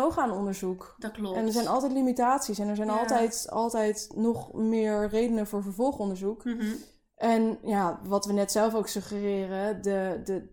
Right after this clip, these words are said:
Speaker 1: de schreeuwende, bij wijze van spreken het A D of de
Speaker 2: Mhm.
Speaker 1: Facebook-gekkies, die
Speaker 2: Ja.
Speaker 1: wel honderd procent zeker zijn van hun zaak.
Speaker 2: Ja.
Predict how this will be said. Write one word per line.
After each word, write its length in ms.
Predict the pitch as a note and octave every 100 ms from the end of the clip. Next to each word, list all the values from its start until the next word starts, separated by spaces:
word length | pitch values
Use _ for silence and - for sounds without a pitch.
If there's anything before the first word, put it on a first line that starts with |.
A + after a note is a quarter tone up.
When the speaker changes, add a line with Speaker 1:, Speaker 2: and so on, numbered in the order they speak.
| _
Speaker 1:
de 180 | - G#3
schreeuwende, 960 | G3 - G#3 G3+ G3 G3 F#3+ F#3+ F#3+ F3
bij 120 | F#3+
wijze 160 | F#3+ F#3+
van 80 | -
spreken 280 | G3 F#3+
het 160 | F#3+ F#3
A 120 | F#3
D 380 | F#3+ F#3+ F#3+ F#3
of 200 | F#3+ F#3+
de 100 | G3
Speaker 2:
Mhm. 120 | F#3+
Speaker 1:
Facebook-gekkies, 960 | A3 G3+ G#3+ G#3 - F#3+ F3 G3 C#4 -
die 260 | F#3 F#3+
Speaker 2:
Ja. 240 | G#3+ G3 G3+
Speaker 1:
wel 500 | G#3+ B3+ B3 G3+ - - -
honderd 400 | G#3+ B3+ B3+ A3+
procent 460 | A#3 A3+ B3 A3 G#3
zeker 360 | A#3+ A3 G#3+ G#3
zijn 260 | G3+ G3+
van 160 | G#3 G3+
hun 140 | G3
zaak. 580 | F#3+ F3 F#3 D4 - - -
Speaker 2:
Ja. 380 | A3+ G#3+ G#3